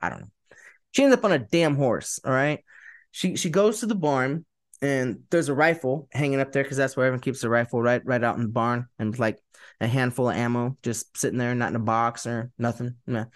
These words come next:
So she grabs this rifle with those, and then there's a horse in the, in the scene. I look up, look over, and I'm like, "She better not get that damn horse. She better not get that damn horse." She does,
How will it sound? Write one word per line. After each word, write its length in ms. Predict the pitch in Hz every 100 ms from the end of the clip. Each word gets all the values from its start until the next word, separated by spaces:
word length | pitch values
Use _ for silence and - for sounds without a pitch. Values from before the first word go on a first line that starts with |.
| - - - -
So 80 | 262
she 100 | 269
grabs 260 | 269 233
this 140 | 214 165
rifle 300 | 156 160 175
with 140 | 170
those, 260 | 147 147 147
and 100 | 131
then 300 | 131 139 139
there's 220 | 156 131 117
a 60 |
horse 320 | - 139 135
in 160 | 123 113
the, 140 | 98
in 80 | 117
the 80 | 101
scene. 360 | - - 107 101
I 120 | -
look 300 | 104 113 -
up, 120 | - - _ _
look 240 | 117 113 -
over, 220 | 82 -
and 80 | -
I'm 80 | -
like, 240 | - - - _ _ _ _ _
"She 180 | - -
better 300 | 127 95 92
not 180 | 80 -
get 180 | 98 101
that 240 | - -
damn 300 | 95 92 85
horse. 560 | - - - - - _ _ _ _ _ _ _ _
She 180 | - 165
better 500 | - - 185 156 147
not 280 | 151 90
get 260 | 131 135 135
that 240 | 104 - -
damn 280 | 117 131
horse." 400 | 123 98 - - - _ _ _ _ _ _ _ _ _ _ _ _ - - _ _
She 200 | - -
does, 300 | 220 233 220